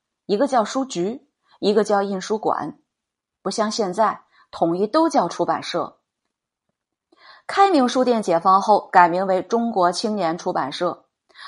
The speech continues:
我曾有幸成为他的一员，并为他光荣工作了十年。中国青年出版社最引以为荣的作品就是三红一创，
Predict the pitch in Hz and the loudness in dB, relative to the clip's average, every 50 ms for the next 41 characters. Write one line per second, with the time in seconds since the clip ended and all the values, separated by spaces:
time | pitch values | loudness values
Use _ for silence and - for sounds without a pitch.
0 | - - 180 196 196 214 214 226 214 180 165 165 - 214 202 190 - 196 185 190 | -6 0 0 0 2 0 -2 0 0 0 0 0 -2 -4 -4 -4 -4 -4 -2 -2
1 | 196 190 208 208 196 196 - - 190 180 170 165 156 156 170 208 - _ _ _ | -2 -2 -2 -2 -2 -2 -2 -4 -6 -4 -2 -2 -2 -2 -4 -6 -12 _ _ _
2 | _ - 214 208 202 196 180 175 190 185 196 - 233 233 233 226 185 175 185 180 | _ -2 -2 0 0 0 -2 -2 -2 -4 -2 0 0 0 0 -2 -4 -6 -6 -6
3 | 208 220 226 214 202 170 156 175 - - - - 156 165 190 185 156 135 123 - | -6 -6 -6 -6 -6 -6 -6 -6 -8 -8 -6 -6 -6 -6 -6 -8 -8 -8 -10 -12
4 | _ _ _ _ _ _ _ _ _ _ _ _ _ _ _ _ _ _ _ _ | _ _ _ _ _ _ _ _ _ _ _ _ _ _ _ _ _ _ _ _
5 | _ _ - - 381 403 392 320 285 277 277 294 285 269 262 240 240 240 254 262 | _ _ -2 2 2 4 4 6 4 4 4 4 2 2 2 2 0 0 0 2
6 | 233 185 175 175 220 214 208 - 247 226 196 196 214 233 208 175 170 180 190 180 | 4 4 2 2 0 -2 0 0 0 0 2 0 -2 -2 -2 0 0 0 0 -2
7 | 180 185 190 190 - 220 214 196 190 190 156 147 - 185 185 180 180 160 - - | -4 -4 -4 -4 -2 -2 -2 -2 -2 -4 -6 -6 -4 -6 -6 -4 -6 -8 -8 -8
8 | - - - 262 254 254 254 254 - 180 160 175 180 165 175 - - - 214 202 | -10 -4 -2 0 0 0 -2 -6 -4 -4 -4 -4 -4 -8 -10 -10 -8 -10 -10 -10
9 | - | -10